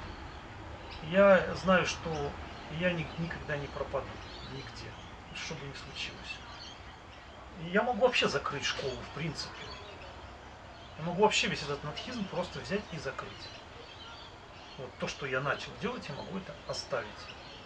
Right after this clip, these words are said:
Но я просто думаю, а ради чего? Чтобы кому-то доказать, что мне это не нужно, что я отрешенный.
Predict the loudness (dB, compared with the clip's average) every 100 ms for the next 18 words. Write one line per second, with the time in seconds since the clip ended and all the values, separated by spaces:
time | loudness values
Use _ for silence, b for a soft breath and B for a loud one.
0 | -14 -14 -16 -16 -16 -16 -10 0 0 0
1 | -2 -2 0 4 6 4 4 0 2 8
2 | 10 10 8 2 2 2 -2 -4 -4 0
3 | 0 0 -2 0 0 2 2 2 -2 0
4 | 0 0 -2 0 2 0 0 2 2 2
5 | 0 0 2 2 2